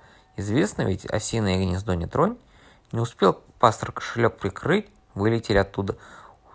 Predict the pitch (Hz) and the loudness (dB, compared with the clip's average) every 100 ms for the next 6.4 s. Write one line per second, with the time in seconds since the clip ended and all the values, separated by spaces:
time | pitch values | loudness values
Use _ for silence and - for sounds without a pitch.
0 | - - _ _ _ _ _ _ _ _ | -20 -20 _ _ _ _ _ _ _ _
1 | _ - 113 131 151 - 87 101 143 - | _ -6 2 4 4 0 0 0 0 2
2 | 104 101 110 - - 98 - - 92 92 | 0 2 -2 -4 0 0 0 -6 -4 -6
3 | - - 104 101 - 92 104 98 104 139 | -10 0 2 2 0 -2 0 -2 4 4
4 | 143 95 95 92 90 - - - - - | 4 0 2 0 -2 -12 -20 -20 -20 -20
5 | - - - - - - - 95 95 95 | -20 -20 -20 -20 -20 -8 0 4 4 4
6 | 107 98 - 92 | 0 0 -4 -10